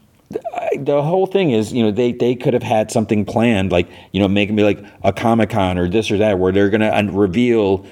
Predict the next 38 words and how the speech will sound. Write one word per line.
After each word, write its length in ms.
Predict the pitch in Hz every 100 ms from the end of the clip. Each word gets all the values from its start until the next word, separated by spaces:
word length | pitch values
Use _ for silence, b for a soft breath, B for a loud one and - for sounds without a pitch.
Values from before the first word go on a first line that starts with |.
| B _ -
you 120 | 98
know, 140 | 92
who 180 | 95 101
the 80 | 95
character 460 | 107 117 123 95
is. 380 | 90 87 92 - b b b b -
And 520 | 98 95 90 87 80 - -
he 200 | 101 113
just 200 | 110 -
casually 360 | 113 101 101
mentions 380 | 92 107 107 87
it 120 | 87
on 100 | 85
some, 260 | 85 95 90
I 120 | 90
don't 120 | 107 98
even 100 | 92
remember 240 | 90 90
what 140 | 90
it 80 | 87
was 400 | 87 92 87 82
that 140 | - 85
he 100 | 85
mentioned 340 | 95 98 85
it 100 | 80
on. 300 | 82 82 92 b b b b b _
And 160 | 104 98
it's 120 | 98
just, 380 | 110 104 - - _ _ _ _ _ _ _ _ _ _
it's, 240 | 104 - -
yeah, 300 | - 101 92
it, 200 | 95 101
it 60 | 95
just, 340 | 98 90 - -
it 180 | 98 92
just 280 | 92 87 -
bothers 280 | 82 85
me. 240 | 80 65